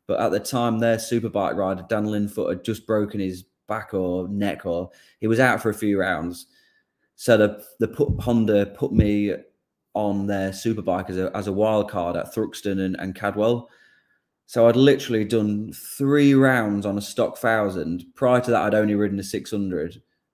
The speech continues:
And now I'm riding for Honda Racing on a, on a superbike. And I was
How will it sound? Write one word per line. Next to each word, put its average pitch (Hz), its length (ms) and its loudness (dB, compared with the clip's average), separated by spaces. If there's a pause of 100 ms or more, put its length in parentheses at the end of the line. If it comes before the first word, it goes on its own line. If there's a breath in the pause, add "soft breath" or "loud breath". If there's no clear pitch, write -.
(220)
And 110 200 0
now 117 240 2
I'm 107 100 0
riding 110 420 0
for 101 440 -4 (280)
Honda 117 320 0
Racing 104 680 0
on 101 160 -4
a, 98 340 -4 (540)
on 107 120 -2
a - 20 2
superbike. 95 800 0 (600 soft breath)
And 110 140 -6
I 117 220 4
was 110 540 -2